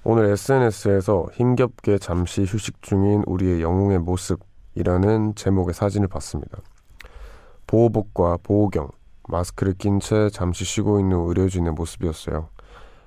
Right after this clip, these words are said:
정말 많은 분들이 마-, 바이러스를 이기기 위해 힘겹게 노력 중이구나 싶어서 뭉클했네요. 혹시 라디오를 듣고 계실 의료진들과 많은 봉사단체 여러분들 힘내세요. 네,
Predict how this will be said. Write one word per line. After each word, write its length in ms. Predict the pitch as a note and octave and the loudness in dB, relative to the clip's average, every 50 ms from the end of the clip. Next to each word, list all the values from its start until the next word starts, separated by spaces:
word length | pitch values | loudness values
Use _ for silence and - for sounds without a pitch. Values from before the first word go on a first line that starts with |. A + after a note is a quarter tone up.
| - - - - _ - | -20 -20 -20 -20 _ -4
정말 280 | - G#2+ A#2 C3 C3+ B2+ | 0 2 4 6 6 6
많은 300 | G#2+ G2+ G2+ A2 A2 G2+ | 4 4 4 4 2 2
분들이 440 | A2 G#2+ G#2 G2+ G2+ G2+ G#2+ G#2 | 2 2 4 2 2 2 2 2
마-, 200 | F2 F2 E2 D2+ - - - | 0 0 -4 -6 -6 -6 -4
바이러스를 580 | - F#2+ F#2+ G2+ G#2 G2+ F#2+ - - G2 G2 | 0 0 2 2 2 2 0 -2 -2 -2 0
이기기 360 | G2 F#2 - F#2 - G#2 F#2 E2+ | -2 -2 -4 -2 0 0 0 2
위해 340 | E2+ E2+ F2+ F#2+ G2 - - - - | 0 0 0 0 -2 -4 -10 -18 -20
힘겹게 720 | - - - C3 B2+ B2+ B2 A2+ - - - E2 D#2 D#2 F2+ | -6 -2 0 2 2 2 0 -2 -4 -6 -4 -4 -4 -4 -4
노력 260 | E2+ E2+ E2+ F2+ F#2 | -4 -4 -4 -4 -6
중이구나 560 | - - F2+ F2+ F2 - F2 E2 D#2+ D2+ C#2 - - - | -4 -2 0 0 0 0 -2 -2 -2 -2 -4 -6 -10 -14
싶어서 480 | - - - - E2+ D#2+ E2+ F2 F2 - - | -16 -14 -8 -6 -6 -4 -4 -4 -4 -6 -4
뭉클했네요. 560 | - F2 F2+ F2 - - G2 F#2+ F2+ E2 D2+ C#2+ D#2+ F2 - - - - - - - - - - - - - - - - - | -2 -2 -2 -2 0 0 0 0 0 -2 -4 -8 -10 -14 -18 -20 -20 -20 -20 -20 -20 -20 -20 -20 -20 -20 -20 -20 -20 -6 -4
혹시 320 | B2 A#2 - - A2+ F#2 - | -4 -4 -2 -2 -2 -2 0
라디오를 360 | - F#2 F#2 F#2 G#2 G2+ G2+ F#2+ | 0 0 2 2 2 2 2 0
듣고 280 | - - - - G2+ | -2 -6 -4 -2 0
계실 520 | F#2 G2 F#2+ F2+ - - G#2+ G#2 G#2 G#2 - | 0 0 0 0 0 0 0 2 2 2 0
의료진들과 840 | - G2+ G#2 G#2 G2 G2 F#2+ F2+ E2 D#2+ D#2 D2 - - D#2 D#2+ E2+ - - | 0 0 2 2 2 2 0 0 0 -2 -6 -6 -6 -4 -4 -4 -4 -6 -6
많은 300 | - - D2 D2 D2+ D#2 | -4 -4 -2 -2 -4 -4
봉사단체 640 | - E2+ E2+ E2 F#2 F2+ F2 E2+ D#2+ - - E2+ | -2 -4 -2 0 0 0 0 -2 -2 -4 -4 -2
여러분들 600 | E2 E2 E2 D#2 E2 E2 E2+ F2 F#2 F#2+ F#2+ F#2+ - - | -2 -2 -2 -2 -2 -2 0 0 2 0 0 -2 -6 -10
힘내세요. 840 | - - G#2 G2+ G2 F#2+ F2+ - E2 E2 F2 F2 E2+ D#2+ D#2 D#2 D#2+ - - - - - - - - - - - - - - - - - - - - - - - - - - - - - - - - - - - - - - _ _ _ - _ _ _ | -6 -2 0 0 0 0 -2 -4 -6 -4 -4 -4 -4 -6 -8 -10 -12 -12 -12 -12 -14 -14 -16 -16 -20 -20 -20 -20 -20 -20 -20 -20 -20 -20 -20 -20 -20 -20 -20 -20 -20 -20 -20 -20 -20 -20 -20 -20 -20 -20 -20 -20 -20 -20 -20 _ _ _ -20 _ _ _
네, 280 | - F2+ F2+ E2+ D#2 | 0 0 2 2 0